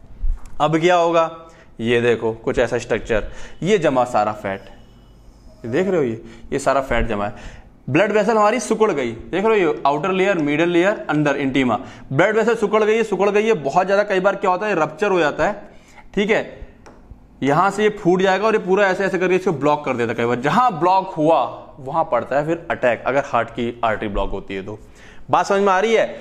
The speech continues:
तो ये था हमारा बैड कोलेस्ट्रॉल, किस तरीके से अल्टीमेटली यही बीमारी है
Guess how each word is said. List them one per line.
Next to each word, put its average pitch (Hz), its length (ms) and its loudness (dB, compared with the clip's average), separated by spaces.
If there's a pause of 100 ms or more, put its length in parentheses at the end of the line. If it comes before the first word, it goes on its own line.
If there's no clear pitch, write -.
(200)
तो 175 60 0
ये 170 240 4 (120)
था 202 100 2
हमारा 196 320 2
बैड 151 420 0
कोलेस्ट्रॉल, 156 600 0
किस 165 260 -4
तरीके 156 320 2
से 165 180 2
अल्टीमेटली 160 640 0
यही 208 480 2
बीमारी 190 440 2
है 214 200 2